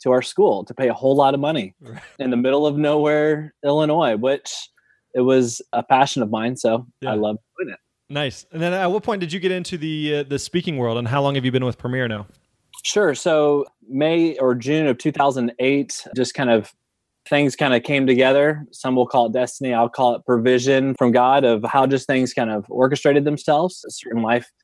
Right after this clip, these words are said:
Speaker 1: situations, adding kids to the family on a s-, an admissions counselor salary wasn't a sustainable option.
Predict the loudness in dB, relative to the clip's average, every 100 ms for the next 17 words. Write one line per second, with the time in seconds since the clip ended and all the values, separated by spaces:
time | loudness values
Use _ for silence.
0 | _ _ -12 0 0 2 2 0 -2 -4
1 | -2 -2 0 2 0 0 -2 -2 -4 -2
2 | 0 0 2 2 2 -2 -6 -16 -18 _
3 | _ -4 0 2 2 0 0 0 0 2
4 | 0 2 4 4 4 4 2 0 2 0
5 | 2 2 2 -2 0 0 2 4 4 2
6 | -2 -4 -4